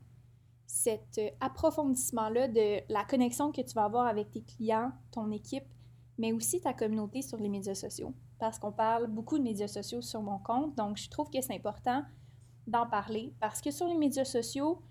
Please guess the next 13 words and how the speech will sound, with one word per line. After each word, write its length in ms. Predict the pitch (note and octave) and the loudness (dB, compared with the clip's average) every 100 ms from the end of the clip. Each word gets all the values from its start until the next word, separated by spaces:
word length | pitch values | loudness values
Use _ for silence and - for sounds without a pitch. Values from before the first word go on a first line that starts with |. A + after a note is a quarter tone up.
| - - - - | -20 -20 -20 -20
tu 80 | - | 4
peux 120 | E4 | 6
avoir 380 | F#4 C#4+ D#4+ D4 | 8 6 6 4
une 160 | A3 | 2
approche 600 | G3+ G#3 - B3+ C#4 - - | -2 -4 0 2 2 0 -8
qui 280 | - A3 | -8 -4
est 320 | A#3 A#3+ C4 C4 - - - - _ - | -2 0 0 -2 -12 -20 -20 -20 _ 0
pas 120 | D#4 | 2
super 580 | F4 - D4 C#4+ - - | 2 0 -2 2 2 0
claire. 540 | - G#3+ G3+ A#3+ F#4 - | -2 0 0 2 0 0
Donc, 300 | G#3+ A3 A3 | 0 0 0
par 160 | A#3 B3 | -2 -2
exemple, « 560 | A#3 A3 A3+ B3+ C#4 | 0 0 2 2 0